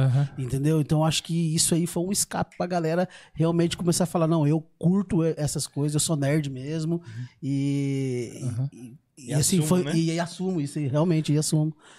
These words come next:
Speaker 1: É porque deu uma ampliada também hoje ser nerd, né? A
Speaker 3: Então,
Speaker 1: galera que curte
Speaker 3: é
Speaker 1: séries
Speaker 3: isso.
Speaker 1: se considera nerd, né, cara?
Speaker 3: É isso que eu ia falar, só do, um adendo que o
Speaker 1: Sim.
Speaker 3: Felipe falou.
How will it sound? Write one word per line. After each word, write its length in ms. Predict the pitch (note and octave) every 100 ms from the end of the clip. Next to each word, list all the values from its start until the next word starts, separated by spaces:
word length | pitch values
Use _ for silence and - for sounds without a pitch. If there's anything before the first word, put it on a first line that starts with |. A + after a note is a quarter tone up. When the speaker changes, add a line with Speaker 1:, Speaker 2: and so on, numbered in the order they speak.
| -
Speaker 1:
É 80 | D3+
porque 300 | F#3 G#3 G3+
deu 100 | A3
uma 140 | A#3
ampliada 520 | A#3+ C4 G#3+ E3+ D#3
também 360 | - D3+ C#3+ C#3+
hoje 160 | C3+ -
ser 220 | D3+ C3+
nerd, 320 | A#2+ A#2 A#2+
né? 260 | B2+ C3+ C3
A 60 | D#3+
Speaker 3:
Então, 40 |
Speaker 1:
galera 320 | F3+ A#3 G3+
que 220 | G3 F3+ -
curte 340 | D3 C#3+ C#3+
Speaker 3:
é 60 | C3
Speaker 1:
séries 540 | - C#3+ D3 F3 F#3+ -
Speaker 3:
isso. 120 | -
Speaker 1:
se 80 | -
considera 600 | C#4 - A3 E3+ F3+ D3
nerd, 300 | C3+ D#3 D#3+
né, 100 | F3
cara? 100 | B2 - - -
Speaker 3:
É 80 | F#3+
isso 120 | F#3+
que 80 | A#3
eu 20 | A3
ia 40 |
falar, 360 | A#3 G3+ C#3+ - C3 -
só 240 | D#3+ D#3
do, 100 | D3 C3+ C#3+
um 80 |
adendo 340 | C#3+ C3 C3 A#2
que 120 | -
o 40 | A#2+
Speaker 1:
Sim. 120 | -
Speaker 3:
Felipe 200 | - C3+
falou. 220 | C#3 B2